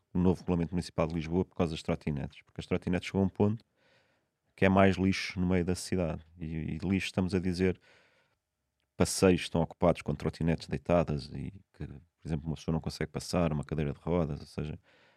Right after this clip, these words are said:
a juntar-se ao caos que já havia dos carros,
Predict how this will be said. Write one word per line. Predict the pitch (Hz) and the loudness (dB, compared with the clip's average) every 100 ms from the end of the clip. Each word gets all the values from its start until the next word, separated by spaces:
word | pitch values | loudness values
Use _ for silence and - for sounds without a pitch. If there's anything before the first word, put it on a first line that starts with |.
| _ _ - | _ _ -2
a | |
juntar-se | 80 90 - 107 98 - - | 0 0 6 8 8 4 -2
ao | 82 | -4
caos | 78 - 92 87 - | -2 6 8 8 4
que | 80 | -4
já | 78 80 | -2 -2
havia | 78 85 | 0 -2
dos | 82 - | -2 0
carros, | 87 101 131 - - | 2 2 0 -10 -16